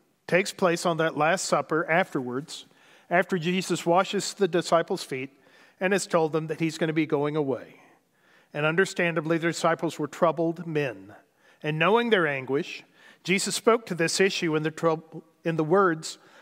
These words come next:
of chapter fourteen, where he says, "Do not let your hearts be troubled."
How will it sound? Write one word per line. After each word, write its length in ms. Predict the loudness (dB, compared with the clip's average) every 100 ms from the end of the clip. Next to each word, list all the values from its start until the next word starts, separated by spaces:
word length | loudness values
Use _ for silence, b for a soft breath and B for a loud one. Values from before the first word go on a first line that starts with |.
| B
of 320 | 4 4 0
chapter 360 | 0 0 2 -4
fourteen, 720 | 2 0 2 0 0 -2 -8 -12 _ _ _
where 140 | 0
he 80 | 0
says, 420 | 2 4 4 2 -14 b b b b b b -4
"Do 100 | 0
not 520 | 4 2 0 -16 _
let 280 | 0 0 0 -6
your 180 | -4 -2
hearts 380 | -2 -4 -10
be 100 | -10
troubled." 480 | -10 -6 -6 -8 -18